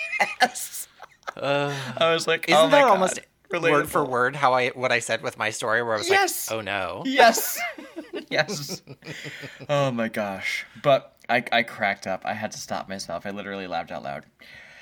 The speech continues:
Speaker 1: So the actual "oh no" reason, the reason she's saying "oh no," is because they see two actual Aes Sedai joining them. So they think they're in trouble or something's gone wrong.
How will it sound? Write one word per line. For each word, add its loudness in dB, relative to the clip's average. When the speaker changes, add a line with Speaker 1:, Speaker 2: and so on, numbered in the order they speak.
Speaker 1:
So 2
the 4
actual 6
"oh 4
no" 2
reason, -4
the -8
reason -2
she's -6
saying -10
"oh -12
no," -14
is -6
because -8
they -4
see -4
two -4
actual -6
Aes -4
Sedai -6
joining -14
them. -14
So -10
they -14
think -18
they're -16
in -20
trouble 0
or -16
something's -12
gone -14
wrong. -2